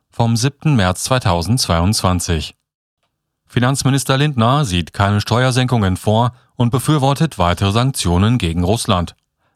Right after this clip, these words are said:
Habeck sieht kommenden Winter als Herausforderung an, falls Energieketten aus Russland gestoppt werden.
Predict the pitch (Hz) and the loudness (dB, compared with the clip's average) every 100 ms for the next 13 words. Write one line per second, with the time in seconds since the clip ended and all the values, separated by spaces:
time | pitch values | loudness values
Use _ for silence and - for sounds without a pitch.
0 | _ - 127 139 - 98 87 - 104 117 | _ -2 0 0 -2 -6 -4 0 2 2
1 | 120 92 95 113 104 107 - 117 135 - | 2 0 0 0 0 -2 0 0 0 0
2 | 98 95 101 110 117 127 - _ _ _ | 0 2 0 2 2 0 -4 _ _ _
3 | 127 131 139 131 120 156 - 98 123 131 | -2 -2 0 0 0 -2 -2 -2 0 -2
4 | 123 139 - - - 92 90 - - 104 | 0 -2 -2 -2 -2 0 0 -2 -2 -4
5 | - 98 85 80 | -2 -2 0 -2